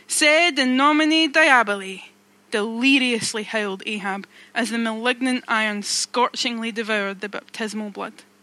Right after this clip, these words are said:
Now, mustering the spare poles from below, and selecting one of hickory, with the bark still investing it, Ahab fitted the end to the socket of the iron.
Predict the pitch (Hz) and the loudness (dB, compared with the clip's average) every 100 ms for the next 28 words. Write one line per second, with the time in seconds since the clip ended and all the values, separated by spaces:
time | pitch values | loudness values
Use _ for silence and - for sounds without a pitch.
0 | _ _ _ _ _ _ _ _ _ _ | _ _ _ _ _ _ _ _ _ _
1 | _ 247 247 202 196 - _ _ _ - | _ 2 2 2 -4 -12 _ _ _ -2
2 | 254 - - 269 262 220 - - 233 240 | 0 0 -4 -4 -4 -4 -6 -4 -2 -2
3 | 233 - 233 214 202 190 - 220 220 214 | -2 -6 -6 -4 -8 -10 -10 -8 -6 -6
4 | 208 196 - _ - - 226 226 240 233 | -6 -10 -14 _ -20 -10 -6 -4 -4 -6
5 | - - 233 226 226 - 262 - 185 190 | -8 -10 -8 -6 -6 -6 -10 -8 -10 -10
6 | - 214 233 208 247 226 - - 247 247 | -12 -10 -6 0 0 0 -4 -6 -4 -2
7 | 233 233 - 202 202 _ - - - 269 | -2 -4 -8 -14 -14 _ -20 -20 -6 -2
8 | 269 269 262 240 - - 285 294 214 - | 0 2 0 -2 -10 -8 -8 -6 -8 -6
9 | 226 226 214 196 208 208 - 208 - - | -6 -6 -6 -8 -12 -10 -8 -8 -8 -12
10 | 208 190 190 190 196 | -12 -12 -8 -8 -10